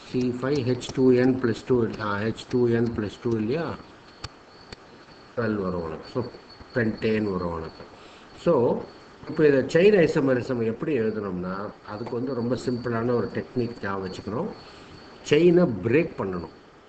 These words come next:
First ஒரு கார்பனை பிரேக் பண்ணி ஐசோமர் எழுதணும், அப்புறம் ரெண்டு கார்பனை break பண்ணி ஐசோமர் எழுதணும், அப்புறம் மூணு கார்பனை break பண்ணி ஐசோமர் எழுதணும். அந்த மாதிரி நம்ம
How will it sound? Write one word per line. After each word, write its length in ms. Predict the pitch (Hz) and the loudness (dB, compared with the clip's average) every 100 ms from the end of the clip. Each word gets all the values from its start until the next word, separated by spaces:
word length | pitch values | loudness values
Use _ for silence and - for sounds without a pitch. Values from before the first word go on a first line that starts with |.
| - - - | -20 -20 -10
First 520 | 131 - - 180 110 | -10 -6 -2 -2 0
ஒரு 200 | 113 131 | 0 0
கார்பனை 440 | 135 127 127 135 127 | 0 -2 -2 0 0
பிரேக் 360 | 107 117 117 | 0 -2 -2
பண்ணி 400 | 120 104 120 139 | -6 -2 0 -2
ஐசோமர் 480 | - 104 107 101 101 | -4 -4 -2 -2 -2
எழுதணும், 460 | 92 90 92 120 196 - - - | -4 -4 -4 -6 -6 -12 -20 -16
அப்புறம் 340 | - 113 143 117 | -12 -6 -4 -2
ரெண்டு 260 | 113 123 | 0 0
கார்பனை 440 | 127 127 123 127 120 | -2 -2 -2 -2 -2
break 320 | 101 107 - | -2 -4 -4
பண்ணி 180 | 110 113 | -4 -4
ஐசோமர் 480 | 101 90 101 98 92 | -4 -4 -4 -4 -4
எழுதணும், 400 | 92 90 117 185 - | -4 -4 -6 -8 -10
அப்புறம் 280 | 120 139 | -6 -4
மூணு 260 | 131 123 123 | -2 0 -2
கார்பனை 420 | 120 113 113 113 | -4 -4 -4 -4
break 280 | 98 107 - | -4 -6 -6
பண்ணி 160 | 104 104 | -8 -8
ஐசோமர் 460 | 98 - 98 98 | -8 -8 -8 -6
எழுதணும். 460 | 92 90 92 123 220 - - - | -6 -4 0 0 0 -8 -16 -4
அந்த 200 | 131 143 | 2 6
மாதிரி 280 | 147 143 156 | 6 6 4
நம்ம 420 | 143 127 139 220 | 2 4 4 2